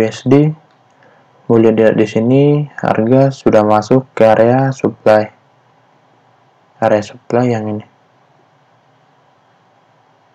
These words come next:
Nah, dan di sini juga harga sudah membuat pola untuk turunnya itu bersenggalving. Tetapi jika ingin melakukan penjualan,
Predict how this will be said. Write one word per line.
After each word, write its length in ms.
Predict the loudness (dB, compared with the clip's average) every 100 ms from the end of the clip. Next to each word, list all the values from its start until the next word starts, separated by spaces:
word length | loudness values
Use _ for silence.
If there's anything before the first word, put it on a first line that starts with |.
| _ _ _ _ _ _ _ _ _ _ _ _ _ _ _ -4
Nah, 240 | -2 -4 -10 _ _ _ _ _ _
dan 160 | -2
di 80 | -2 -4
sini 260 | -2 2
juga 560 | 4 2 4 4 4 0 -8 _ _ _ _
harga 280 | -2 2 2
sudah 160 | 2 2
membuat 400 | 2 2 0 -2 _ _ _
pola 400 | 0 0 2 0
untuk 480 | -2 2 2 0 -10 _ _ _ -2
turunnya 400 | 2 2 0 -2
itu 140 | 0
bersenggalving. 880 | 2 0 0 -4 -4 -4 -6 -8 -8 -14 _ _ _ _ _ _ _ -2
Tetapi 320 | 0 2 2 4
jika 240 | 4 4
ingin 320 | 2 0 0
melakukan 400 | 0 -2 0 -2
penjualan, 640 | 0 -2 2 2 2 -2